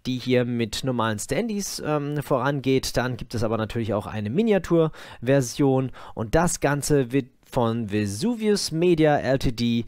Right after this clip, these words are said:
äh, ins Leben gebracht und ihr seid schon mit einem Pledge von sechsundvierzig Euro mit dabei.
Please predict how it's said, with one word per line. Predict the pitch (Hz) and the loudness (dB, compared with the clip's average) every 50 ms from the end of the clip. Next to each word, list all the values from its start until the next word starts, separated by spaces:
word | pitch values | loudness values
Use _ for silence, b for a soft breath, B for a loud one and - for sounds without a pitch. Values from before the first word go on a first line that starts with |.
| B B B B B B - | B B B B B B -10
äh, | - 110 107 107 - 90 | -8 -6 -6 -6 -6 -6
ins | 110 - - | -6 -4 0
Leben | 214 262 294 269 233 | 2 2 2 2 0
gebracht | 226 202 175 175 175 180 170 - - - | -2 -2 0 0 0 0 0 -2 -4 -6
und | - - 127 131 131 131 127 123 131 120 - - - | -4 0 2 2 4 4 2 0 -2 -4 -4 -6 -6
ihr | - 123 127 123 120 | -4 -4 -4 -2 0
seid | 107 127 131 127 - | 0 0 0 0 -2
schon | - 127 | -4 -4
mit | 120 - | -4 -4
einem | 120 117 104 | -4 -2 0
Pledge | 147 135 - - | 0 0 0 -2
von | - 127 110 110 | -4 -4 -4 -2
sechsundvierzig | 104 - 233 240 - - 214 202 - - 196 185 - - - 170 - - - | 0 0 0 0 -2 -4 -4 -4 -4 -2 -2 -2 -2 -2 -4 -4 -4 -2 0
Euro | 127 135 143 131 131 | 2 2 2 2 0
mit | 123 123 110 | 0 0 0
dabei. | 110 98 104 202 226 262 277 | 0 0 2 2 2 2 0